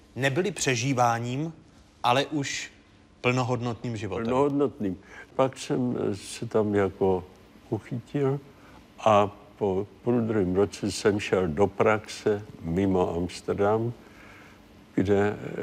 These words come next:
Speaker 2: jsme klidně a spokojeně mohli žít. A to užití se nám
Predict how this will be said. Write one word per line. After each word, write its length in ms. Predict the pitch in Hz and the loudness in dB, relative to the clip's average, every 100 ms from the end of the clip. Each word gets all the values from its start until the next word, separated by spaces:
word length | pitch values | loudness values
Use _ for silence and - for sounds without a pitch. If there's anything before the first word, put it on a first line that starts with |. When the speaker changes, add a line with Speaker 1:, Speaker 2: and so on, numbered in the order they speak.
| 101 | -4
Speaker 2:
jsme 520 | 95 - - 95 82 85 - - - | -4 -6 -2 0 -2 -6 -16 -20 -6
klidně 680 | 101 104 107 104 104 107 107 - - - - - | -2 0 0 0 0 -2 -6 -16 -20 -20 -20 -14
a 380 | - 92 90 95 127 104 - - - - - - - - - | -4 -2 -2 -2 -6 -10 -16 -20 -20 -20 -20 -20 -20 -20 -18
spokojeně 720 | - - 104 - 107 104 101 | -18 -2 0 2 2 2 2
mohli 440 | 101 98 98 92 76 | 2 2 0 -2 -4
žít. 420 | - 101 110 - - - - - | -4 -4 -4 -8 -20 -20 -20 -6
A 260 | 98 98 87 - - - | 0 0 0 -10 -20 0
to 120 | 107 | 0
užití 760 | - 107 127 120 - 139 127 - - - - - | 2 2 4 2 2 0 0 -4 -18 -20 -20 -20
se 180 | - 104 | -8 -4
nám 280 | 104 101 98 | 0 0 -2